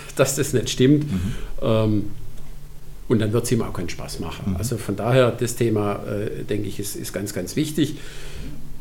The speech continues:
Speaker 1: Darüber hinaus gibt's sicherlich Unterschiede zwischen einem großen Unternehmen und einem kleinen Unternehmen. Äh, es gibt sicherlich Unterschiede zwischen einem familiengeführten Unternehmen und einem Konzern.
Speaker 2: Mhm.
Speaker 1: Ähm,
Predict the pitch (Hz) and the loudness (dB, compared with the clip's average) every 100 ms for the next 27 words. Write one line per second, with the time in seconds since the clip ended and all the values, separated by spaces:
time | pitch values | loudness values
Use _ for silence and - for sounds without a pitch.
0 | - 107 107 127 117 104 104 110 123 - | -2 -2 4 4 6 4 4 4 4 2
1 | - 123 113 110 - - 113 123 127 117 | 0 2 2 2 0 0 2 2 4 2
2 | 113 104 - 107 101 92 - 104 - 127 | 2 0 -2 -2 -2 -2 -4 -6 2 4
3 | 143 147 139 123 120 120 120 117 104 85 | 6 4 6 6 6 6 6 4 2 -2
4 | 90 117 139 135 131 123 120 120 117 113 | 0 4 6 6 4 4 4 4 4 4
5 | 110 110 - 110 - - - - 104 101 | 4 0 -2 -4 -6 -6 -4 -2 -2 -2
6 | 113 98 98 104 107 - 107 92 95 104 | 0 0 2 2 2 2 2 0 2 4
7 | 131 139 131 117 - 117 120 117 110 107 | 4 4 4 2 2 2 2 2 2 4
8 | 104 104 101 92 87 87 92 90 120 151 | 4 4 2 0 -2 -2 -4 -2 4 6
9 | 143 - - - 90 247 - - - 117 | 6 4 -2 -2 0 0 -2 -4 -2 0
10 | 107 107 104 | 0 2 2